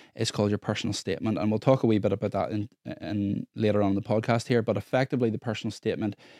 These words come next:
is your way of detailing all the skills and achievements that you have, and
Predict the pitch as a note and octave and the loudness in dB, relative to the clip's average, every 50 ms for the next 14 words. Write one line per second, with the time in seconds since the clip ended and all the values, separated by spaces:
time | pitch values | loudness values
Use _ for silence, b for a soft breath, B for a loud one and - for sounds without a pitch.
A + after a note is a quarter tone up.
0 | b b b b - A2 A2 A#2 A#2 A2 A2 A2 G#2 G#2 G#2+ - E2 G#2+ - B2 | b b b b -4 2 4 6 8 8 8 8 8 6 6 4 2 0 0 0
1 | A#2 G#2 - B2+ A2+ A2 G#2+ G#2+ G#2 G2+ G2+ G2+ - - - C3 C3 C3 C3 C3+ | 0 2 2 2 2 4 4 4 2 2 0 0 -2 0 4 4 6 6 6 6
2 | C3 - A2+ G#2+ G2+ - - A#2 A#2 A2+ A#2 A2+ A2+ - F#2+ - A#2+ A#2 G#2+ G#2 | 4 2 0 -2 -2 -2 0 2 2 2 2 0 -2 -4 -4 -2 0 0 0 0
3 | A2+ A2 A2 A2 - B B B B B B B _ - G#2 G#2+ G#2 G#2 G#2 G2+ | 0 0 0 0 -2 B B B B B B B _ -4 0 2 2 2 4 2
4 | G2+ G2+ F#2+ | 2 0 -2